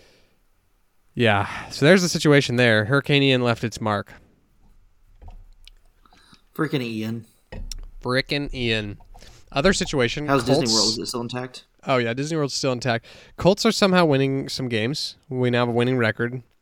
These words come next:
Speaker 1: and we could have been oh and five going into this week, but we just won again, and Matt Ryan played amazing. Um, but, Wes, have you looked back at our N F L predictions?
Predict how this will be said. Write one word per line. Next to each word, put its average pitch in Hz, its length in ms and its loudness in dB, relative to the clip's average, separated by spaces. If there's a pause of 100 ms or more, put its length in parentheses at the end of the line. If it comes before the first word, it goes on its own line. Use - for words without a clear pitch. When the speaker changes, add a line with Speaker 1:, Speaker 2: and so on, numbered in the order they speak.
(160)
Speaker 1:
and 117 180 -4
we 117 140 0
could - 180 0
have 143 100 -2
been 139 120 2
oh 127 160 2
and 120 120 0
five 120 320 2
going 123 240 2
into 113 120 0
this 113 180 -2
week, 117 280 -2
but - 80 -6
we 113 220 -2
just 117 220 -6
won 110 320 -4
again, 113 460 -6
and 113 280 -8
Matt 113 140 -6
Ryan 110 220 -8
played 117 140 -6
amazing. 120 380 -6 (720)
Um, 131 400 0
but, 135 300 2
Wes, 147 260 2
have 156 120 -2
you 151 120 0
looked 156 300 0
back 151 240 2
at 151 60 -2
our 131 100 0
N 127 140 -2
F - 140 -4
L 120 120 2
predictions? - 760 -8